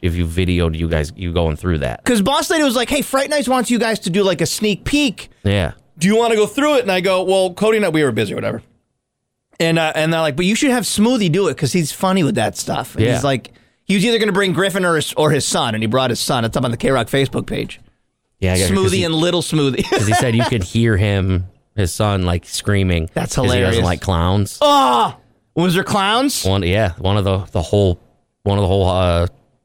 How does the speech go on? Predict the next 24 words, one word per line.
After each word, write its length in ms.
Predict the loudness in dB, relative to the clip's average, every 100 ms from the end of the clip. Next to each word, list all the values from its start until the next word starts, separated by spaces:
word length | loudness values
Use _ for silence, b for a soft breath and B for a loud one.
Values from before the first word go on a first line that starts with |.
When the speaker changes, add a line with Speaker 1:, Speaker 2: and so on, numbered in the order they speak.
| _ _
Speaker 1:
things 260 | 0 0 -2
is 100 | -4
clowns. 420 | -2 0 -2 -4
Speaker 2:
Dude, 240 | 0 2
that's 200 | 2 0
a 60 | 0
good 160 | -2 0
transition. 580 | 0 2 0 0 -4 -4
As 280 | -2 0 0
you 80 | 0
guys 280 | 0 0 2
know, 280 | 2 0 -2 -2
I've 220 | 0 2
been 140 | 0
trying 300 | 0 0 2
to 60 | 2
watch 280 | 0 0 -2
a 40 |
Halloween 480 | 0 0 0 2 2
movie 300 | 2 2 2
every 220 | 2 2
day 220 | 2 2
this 200 | 2 0
month. 380 | 0 0 -4 -10